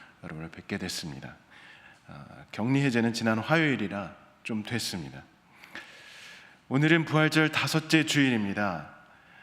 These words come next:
아, 부활주일을 우리가 기쁨으로 맞이한 지, 아,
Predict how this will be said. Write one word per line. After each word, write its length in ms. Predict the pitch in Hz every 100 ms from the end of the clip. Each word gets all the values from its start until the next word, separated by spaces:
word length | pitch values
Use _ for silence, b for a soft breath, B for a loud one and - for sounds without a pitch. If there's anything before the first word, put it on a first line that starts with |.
| B -
아, 160 | 85
부활주일을 720 | 80 123 131 135 131 117 135 156
우리가 220 | 110 104
기쁨으로 520 | - 113 139 131 127
맞이한 540 | 113 110 117 127 117
지, 360 | 101 90 92 139 - B B B B _
아, 240 | 82 76